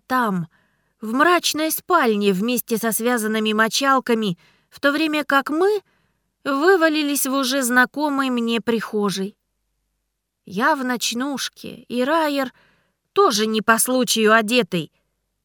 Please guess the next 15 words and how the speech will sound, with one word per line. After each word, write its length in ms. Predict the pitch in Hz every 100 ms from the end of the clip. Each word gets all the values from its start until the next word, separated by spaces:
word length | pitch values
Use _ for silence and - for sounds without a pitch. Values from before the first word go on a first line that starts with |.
| _ _ -
«Вейт!» 880 | 151 170 185 262 247 208 160 - - _ _ _ _ _ _ _ _ _ _ _ _ _ _ -
Кажется, 640 | 302 349 339 - 349 311
на 240 | 262 240
этот 340 | 285 - 294 285
раз 300 | 285 277 254
мы 140 | 254
никого 580 | 254 240 226 208 202 254
от 160 | 254
важных 480 | 214 220 190 196 180
дел 260 | 156 180 196
не 220 | 202 190
отвлекли. 640 | 175 170 170 - 156 151 _ _ _ _ _ _ _
По 140 | 156
крайней 500 | 156 226 269 254 233
мере, 400 | 233 262 311 285